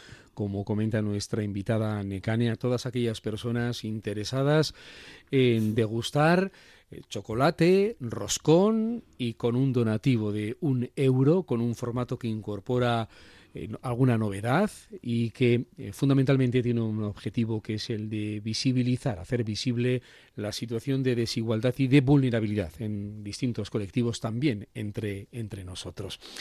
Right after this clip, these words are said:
Eh, ¿qué mensaje nos dejas? Eh, ¿qué llamado nos dejas, Nekane?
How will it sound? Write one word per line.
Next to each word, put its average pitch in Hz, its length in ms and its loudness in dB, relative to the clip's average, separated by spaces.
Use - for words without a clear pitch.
Eh, 135 540 -12
¿qué 175 100 2
mensaje 170 460 0
nos 107 160 -8
dejas? 95 580 -10
Eh, 101 260 -12
¿qué 135 160 -2
llamado 131 560 0
nos 95 240 -8
dejas, 95 380 -10
Nekane? 76 440 -16